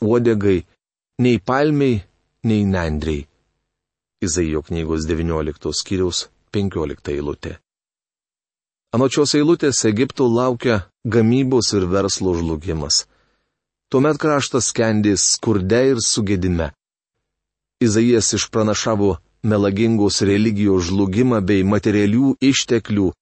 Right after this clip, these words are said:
ir dvasinės galios netektį. Netekęs viso to, Egiptas tapo niekinga karalyste.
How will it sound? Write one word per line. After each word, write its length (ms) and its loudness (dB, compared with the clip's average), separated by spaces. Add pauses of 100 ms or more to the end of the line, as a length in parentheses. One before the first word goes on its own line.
(420)
ir 140 4
dvasinės 880 0
galios 500 0
netektį. 640 -6 (1120)
Netekęs 540 2
viso 320 2
to, 240 4
Egiptas 500 0
tapo 460 0 (480)
niekinga 720 0
karalyste. 760 -2